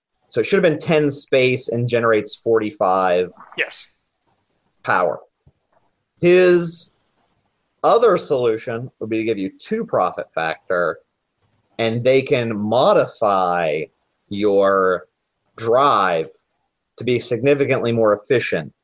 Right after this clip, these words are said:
Speaker 1: It would generate the same power, but you'd get the modified Joven drive, and that would be six ship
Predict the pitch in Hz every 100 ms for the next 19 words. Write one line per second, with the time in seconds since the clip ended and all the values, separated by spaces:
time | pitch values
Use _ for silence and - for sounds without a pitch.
0 | _ _ - 107 117 151 160 123 120 -
1 | 143 127 123 - 165 135 117 104 107 110
2 | 113 110 117 113 110 131 151 147 135 120
3 | 110 104 98 - 110 107 104 101 98 101
4 | 95 92 87 87 - _ _ _ _ -
5 | 107 98 107 139 170 147 139 127 123 117
6 | 113 107 - - - - - 160 165 165
7 | - - - _ _ - - 117 -